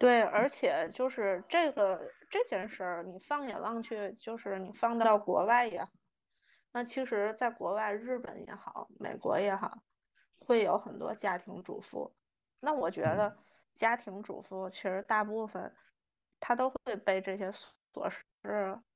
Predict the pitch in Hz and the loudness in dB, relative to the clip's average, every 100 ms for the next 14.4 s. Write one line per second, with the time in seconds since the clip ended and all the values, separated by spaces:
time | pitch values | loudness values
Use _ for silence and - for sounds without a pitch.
0 | _ - - 208 202 - _ - _ - | _ -10 -4 -2 -2 -6 _ -14 _ 2
1 | 180 196 226 - _ _ _ - 330 320 | 2 4 0 -2 _ _ _ 2 4 4
2 | 339 294 190 - _ _ _ _ _ - | 0 -2 -4 -12 _ _ _ _ _ -8
3 | 214 196 - 190 202 269 311 285 214 - | -6 -4 2 2 2 -2 -2 0 -2 -4
4 | _ _ _ _ _ - 370 302 226 - | _ _ _ _ _ 4 6 6 2 -6
5 | _ _ _ 214 220 214 208 233 _ _ | _ _ _ -12 -10 -10 -12 -14 _ _
6 | _ _ _ 247 240 220 220 214 - _ | _ _ _ -4 -4 -4 -4 -6 -10 _
7 | 262 247 - 294 233 214 240 269 294 - | -4 -2 0 0 0 -2 -2 -2 -4 -4
8 | - 196 214 202 - _ _ 214 214 196 | -2 -4 -4 -8 -14 _ _ -8 -4 -2
9 | 180 - 175 175 165 196 - _ _ _ | -4 -4 -2 -2 -4 -8 -14 _ _ _
10 | _ - 190 160 202 240 233 196 214 208 | _ -4 0 2 4 2 0 -4 -4 -6
11 | 185 202 214 - 196 - - 220 220 208 | -6 -6 -4 -4 -4 -4 -6 -4 -4 -4
12 | 208 202 202 208 196 - - - 226 233 | -6 -10 -8 -6 -8 -12 -14 -4 0 2
13 | 220 208 202 220 208 233 214 196 - 247 | 2 0 -2 0 0 2 2 2 2 0
14 | 233 - 240 - | -2 -4 -6 -6